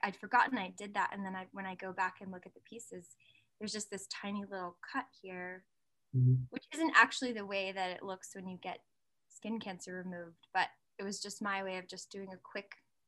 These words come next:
Speaker 1: mark to, to commemorate that thing happening.
Speaker 2: Mm-hmm.
Speaker 1: Um, and yeah, and the, and when glaze covers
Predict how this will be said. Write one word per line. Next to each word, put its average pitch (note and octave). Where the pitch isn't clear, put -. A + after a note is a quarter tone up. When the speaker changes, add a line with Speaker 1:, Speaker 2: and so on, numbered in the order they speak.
Speaker 1:
mark F#3
to, F3+
to F#3
commemorate C4
that F#3+
thing G3
happening. B3
Speaker 2:
Mm-hmm. B2+
Speaker 1:
Um, -
and F#3+
yeah, A#3+
and A#3
the, A3+
and A3+
when A3+
glaze A3
covers G3+